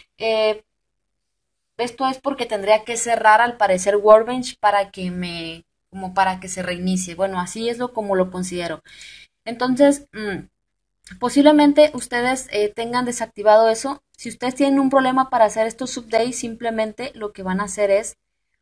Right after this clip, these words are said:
van a, eh, van a desactivar esto. Y ya con esto ya no deben de terni-,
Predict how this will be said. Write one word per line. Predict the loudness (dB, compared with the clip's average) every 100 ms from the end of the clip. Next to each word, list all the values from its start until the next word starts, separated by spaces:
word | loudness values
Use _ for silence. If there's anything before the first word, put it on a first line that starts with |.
| _
van | 0 2 2
a, | -6 -8 _ _ _
eh, | -12 -8 -8 -10 _ _ _ _ _ _ _ _ _ _ _ _ _ _ _
van | -6 -4 -2
a | -2
desactivar | -2 -2 -2 0 2 2
esto. | 0 -6 -16 -20 -16
Y | -6
ya | -6
con | -4 -8
esto | -8 -8
ya | -6
no | 0
deben | 0 0
de | -6
terni-, | -8 -6 -8 -10